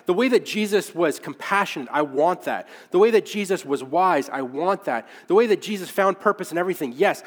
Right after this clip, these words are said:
I want that." And the truth is that one degree at a time, one day at a time, Jesus actually makes us like himself to be more and more like him in those ways.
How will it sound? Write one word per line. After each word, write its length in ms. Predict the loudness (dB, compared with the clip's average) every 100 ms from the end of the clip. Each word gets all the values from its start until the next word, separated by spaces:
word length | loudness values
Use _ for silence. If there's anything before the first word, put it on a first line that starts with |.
| -6 -2
I 100 | 0
want 380 | 2 2 2
that." 160 | -4 -4
And 120 | -4
the 60 | -6
truth 340 | -2 -4 -2
is 220 | -4 -4 -8 -6
that 180 | -4 0
one 240 | 2 2 0
degree 320 | 0 2 2
at 80 | 0
a 40 |
time, 380 | -2 -2 -2 0
one 200 | 0 0
day 160 | 0
at 60 | 0
a 40 |
time, 340 | -4 -6 -6 -8
Jesus 340 | -8 -8 -6 -2
actually 380 | -2 -2 -6 -2
makes 340 | -2 -4 -10
us 160 | -12 -14 -4
like 240 | 2 2 0
himself 580 | -6 -4 -4 -4 -4 -10 _
to 100 | -8
be 160 | -4 -2
more 300 | 2 2 2
and 100 | 0
more 160 | -2 0
like 160 | -2
him 180 | -4 -6
in 120 | -4
those 200 | -4 -6
ways. 300 | -8 -8 -10